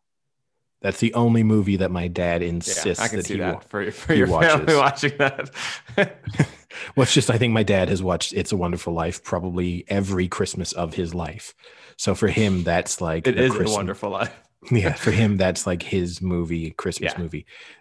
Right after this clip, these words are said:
Speaker 1: We watch, like, a decent number of Christmas movies over the Christmas period,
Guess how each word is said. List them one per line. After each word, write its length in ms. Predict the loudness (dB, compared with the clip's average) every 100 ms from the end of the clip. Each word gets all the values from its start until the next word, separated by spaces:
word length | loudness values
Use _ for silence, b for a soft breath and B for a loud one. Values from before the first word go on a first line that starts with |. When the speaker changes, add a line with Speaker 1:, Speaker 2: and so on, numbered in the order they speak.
| _
Speaker 1:
We 200 | 2 4
watch, 380 | 6 4 2 -2
like, 180 | -2 -2
a 40 |
decent 520 | -4 -2 -2 -2 -4
number 400 | -2 -2 -2 -2
of 120 | -6 -4
Christmas 420 | -6 -4 -8 -8
movies 480 | -6 -4 -4 -4 -4
over 240 | -4 -4
the 80 | -6
Christmas 340 | -8 -10 -10 -14
period, 440 | -8 -4 -4 -6